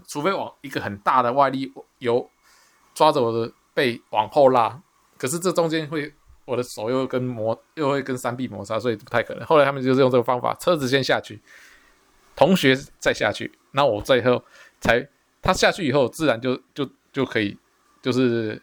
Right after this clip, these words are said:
趴倒在那个山沟里，然后就可以站起来。然后我心想，“哎，好了，OK，没问题。”我们就接着就，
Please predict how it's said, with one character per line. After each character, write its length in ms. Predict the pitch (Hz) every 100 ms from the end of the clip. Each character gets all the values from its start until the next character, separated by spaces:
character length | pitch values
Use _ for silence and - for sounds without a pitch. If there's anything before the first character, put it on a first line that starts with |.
| _ _
趴 240 | - 143 139
倒 160 | 104
在 160 | 107 117
那 100 | 117
个 280 | 117 113 90
山 220 | - 117
沟 180 | 117 113
里， 140 | - - _ _ _ _ _
然 140 | 113
后 20 | 113
就 100 | 117
可 120 | 110
以 40 |
站 160 | 107 110
起 140 | - -
来。 160 | - _ _ _ _ _
然 100 | 135
后 80 | 147
我 40 |
心 140 | 135 127
想 80 |
，“哎， 220 | 143 214 _ _
好 180 | - 117
了， 240 | 165 190 _ _ _ _ _ _
OK， 320 | 208 233 302 269
没 120 | 185
问 100 | 262
题。” 200 | 185 180
我 60 | 170
们 80 | 165
就 80 | - _ _ _ _ _
接 140 | - 190
着 120 | 165
就， 180 | 180